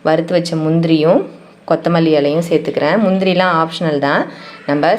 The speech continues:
சேர்க்கலாம், சேர்க்காம கூட இருக்கலாம். சேர்த்துட்டு நல்லா கலந்து விட்டு பரிமாறிட வேண்டியதுதான். நல்லா சூப்பரான தேங்காய் பால் சாதம் ரெடி. நீங்களும் உங்க வீட்ல செஞ்சு பாருங்க. மறக்காம நம்ம சேனலுக்கு கமெண்ட்ஸ் பண்ணுங்க.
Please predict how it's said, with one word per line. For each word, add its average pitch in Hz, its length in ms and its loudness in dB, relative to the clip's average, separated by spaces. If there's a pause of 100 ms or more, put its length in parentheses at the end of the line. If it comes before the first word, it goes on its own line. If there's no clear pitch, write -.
சேர்க்கலாம், 160 440 0
சேர்க்காம 156 380 0
கூட 151 140 2
இருக்கலாம். 147 420 -2 (460)
சேர்த்துட்டு 151 440 0
நல்லா 160 180 2 (100)
கலந்து 160 340 -2
விட்டு 165 240 2 (720)
பரிமாறிட 151 560 0
வேண்டியதுதான். 139 480 -2 (420)
நல்லா 147 180 0 (100)
சூப்பரான 160 600 -2 (480)
தேங்காய் 160 320 0
பால் 147 220 -2
சாதம் 147 320 0
ரெடி. 143 200 0 (500)
நீங்களும் 185 340 4
உங்க 151 140 0
வீட்ல 156 260 0
செஞ்சு 151 260 -4
பாருங்க. 143 300 0 (1000)
மறக்காம 156 460 0 (500)
நம்ம 156 220 2 (440)
சேனலுக்கு 156 500 0 (120)
கமெண்ட்ஸ் 160 360 -4
பண்ணுங்க. 147 260 -2